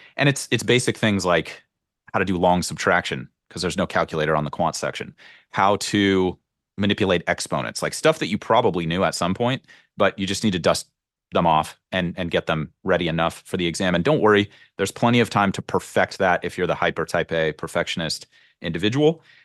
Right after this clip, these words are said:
which many of us are. We're a very self-selecting group when it comes to going to M B A programs and being willing to tolerate, uh, the incredible stress of, of this process and, and becoming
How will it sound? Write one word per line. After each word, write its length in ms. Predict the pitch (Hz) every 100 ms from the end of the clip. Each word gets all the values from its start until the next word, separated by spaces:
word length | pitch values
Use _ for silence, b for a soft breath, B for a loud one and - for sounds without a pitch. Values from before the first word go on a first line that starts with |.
| -
which 320 | 90 - - _ _ _ -
many 160 | 87
of 60 | 80
us 100 | 80
are. 260 | 110 120 - _ _
We're 100 | 175
a 40 | 156
very 180 | 120
self-selecting 640 | - 107 - 120 120 139 135
group 280 | 123 190 -
when 120 | 175
it 80 | -
comes 340 | 202 156 -
to 80 | -
going 320 | 117 151 139
to 140 | - -
M 120 | 127
B 140 | 113
A 100 | 113
programs 420 | - 110 107 101 95
and 100 | 87
being 220 | 95 87
willing 220 | 90 82
to 80 | -
tolerate, 480 | - 90 90 87 B B B _ _ _
uh, 360 | 82 80 76 78
the 120 | 80
incredible 360 | 85 92 85 78
stress 300 | - 85 -
of, 180 | 76 -
of 120 | 82
this 120 | 73 -
process 460 | 107 120 127 123
and, 240 | 87 80 78
and 80 | 80
becoming 420 | - 92 90 76